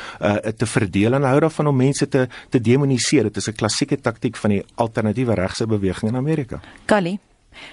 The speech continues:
Speaker 2: was dit nie 'n fout om te sê apartheid is nie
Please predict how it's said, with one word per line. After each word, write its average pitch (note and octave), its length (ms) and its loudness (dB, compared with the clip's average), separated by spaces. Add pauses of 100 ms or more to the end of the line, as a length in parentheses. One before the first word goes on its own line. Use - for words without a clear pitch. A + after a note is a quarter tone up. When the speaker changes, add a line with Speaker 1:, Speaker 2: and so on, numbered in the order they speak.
Speaker 2:
was - 140 4
dit A#3+ 140 0
nie C#4 120 6
'n A#3+ 60 2
fout G3+ 360 0
om F3 100 -6
te G3 100 -8
sê F3+ 280 0
apartheid - 960 -2 (460)
is - 420 0 (480)
nie E3 300 2